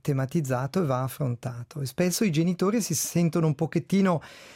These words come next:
soli, un pochettino in imbarazzo a, ad affrontare un tema come, come questo, perché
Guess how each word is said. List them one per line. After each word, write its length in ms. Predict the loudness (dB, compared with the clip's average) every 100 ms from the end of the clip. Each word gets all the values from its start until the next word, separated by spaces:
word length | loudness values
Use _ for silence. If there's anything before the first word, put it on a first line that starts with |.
| -10
soli, 540 | -4 0 4 4 4
un 100 | 4
pochettino 520 | 2 0 -2 0 2
in 100 | 4
imbarazzo 800 | 4 4 4 2 0 -2 -2 -2 0
a, 320 | -2 -2 -2
ad 180 | 0 0
affrontare 540 | 0 0 2 2 2
un 100 | 2
tema 240 | 2 0
come, 420 | 2 0 0 -2 -4
come 240 | -2 -2
questo, 500 | -2 -4 -6 -6 -8 -8
perché 340 | -10 -4 -4